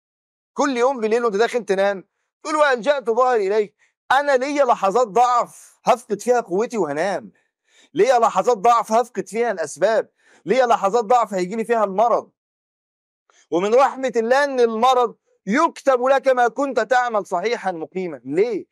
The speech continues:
لأن هذا الانقطاع الذي جاءك بالمرض إنما جاءك لوجهة تعرف عليه. هو ربنا قال لك: "اقف هنا وتعرف عليا من منطقة تانية". أنت كنت بتتعرف عليا بالعمل، كنت بتتعرف إليه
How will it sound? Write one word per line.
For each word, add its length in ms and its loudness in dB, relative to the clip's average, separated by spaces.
لأن 400 -2
هذا 600 2
الانقطاع 800 0
الذي 460 -4
جاءك 480 0
بالمرض 520 0
إنما 460 0
جاءك 640 0
لوجهة 760 -2
تعرف 560 0
عليه. 600 -2
هو 220 4
ربنا 280 -2
قال 80 0
لك: 180 -2
"اقف 340 2
هنا 360 -4
وتعرف 560 2
عليا 320 0
من 120 -2
منطقة 340 -2
تانية". 420 -4
أنت 160 -8
كنت 200 -8
بتتعرف 460 0
عليا 280 0
بالعمل، 460 -2
كنت 240 0
بتتعرف 640 0
إليه 380 -2